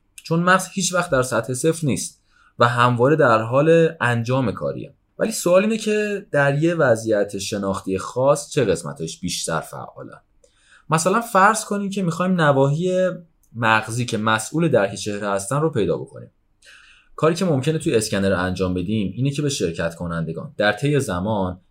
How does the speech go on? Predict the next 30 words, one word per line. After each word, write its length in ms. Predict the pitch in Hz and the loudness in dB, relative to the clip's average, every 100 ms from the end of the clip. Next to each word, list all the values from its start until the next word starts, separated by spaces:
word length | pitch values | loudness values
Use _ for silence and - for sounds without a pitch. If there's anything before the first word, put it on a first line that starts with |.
| - | -4
یه 80 | 170 | 0
سری 220 | 185 185 | 0 -2
تصاویر 580 | - 208 - 117 117 135 | -2 0 4 4 4 2
نمایش 500 | 95 85 85 80 - | 0 -2 -4 -8 -10
بدیم. 220 | - - _ _ _ - | -18 -20 _ _ _ -4
بین 220 | 175 202 | -2 0
تصاویر 580 | 165 110 - 101 98 92 | 2 2 4 2 2 0
ممکنه 420 | 95 98 135 123 | -2 0 0 0
یه 100 | 117 | -2
تحریک 460 | 120 92 101 107 | -2 -2 -2 -2
بلنک 480 | 95 101 104 123 - | -2 0 0 0 -2
یا 340 | 98 87 78 - | 0 2 0 -2
خالی 240 | - 98 | -2 0
هم 200 | 135 135 | 0 0
قرار 420 | 117 82 73 71 - | -2 -2 -2 -4 -10
بدیم. 120 | - _ - - - | -20 _ 0 2 4
به 100 | 143 | 2
طور 220 | 175 208 | 2 0
متوسط 760 | 190 - 120 117 120 151 151 127 | -2 -2 0 -2 -2 -2 -2 -2
شونزده 600 | - 135 135 120 147 151 | -4 -2 -2 -2 -2 -4
ثانیه 380 | - 131 117 120 | -4 -2 -2 -2
طول 180 | 120 127 | -4 -4
می‌کشه 520 | 92 82 78 87 80 | -4 -6 -8 -4 -6
تا 160 | - 95 | -6 -6
پاسخ 440 | 113 113 131 127 | -4 -4 -8 -4
همودینامیکی 960 | 151 151 135 98 98 95 92 92 98 120 | -4 -2 -2 -2 -2 -2 -4 -6 -8 -8
به 80 | |
خط 260 | 117 107 - | -8 -8 -6
مبنا 380 | 117 85 82 82 | -2 -2 -2 -6
برگرده. 520 | 64 62 55 50 | -6 -8 -12 -14